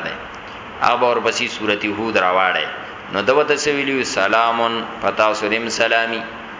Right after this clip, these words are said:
نو دلته څه وی؟ فما لبث ان جاء بعجل حنیذ، بس وخت نو تیر کړي چې زره کور د منډه کړي،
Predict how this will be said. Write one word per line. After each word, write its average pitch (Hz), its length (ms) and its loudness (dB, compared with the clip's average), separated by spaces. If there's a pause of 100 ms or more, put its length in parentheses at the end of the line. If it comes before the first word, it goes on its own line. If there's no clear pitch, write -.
(140)
نو 113 80 2
دلته 131 240 2
څه 139 180 0
وی؟ 117 140 2 (380)
فما 101 340 2
لبث 104 360 2
ان 104 300 2
جاء 113 320 4
بعجل - 1500 -4 (880)
حنیذ، 110 420 0 (680)
بس 104 240 4
وخت 117 200 2
نو 110 220 0
تیر 113 200 0 (100)
کړي 113 220 2
چې 117 60 0
زره 131 320 0
کور 131 160 4
د 117 160 4
منډه 123 320 2
کړي، 95 160 -2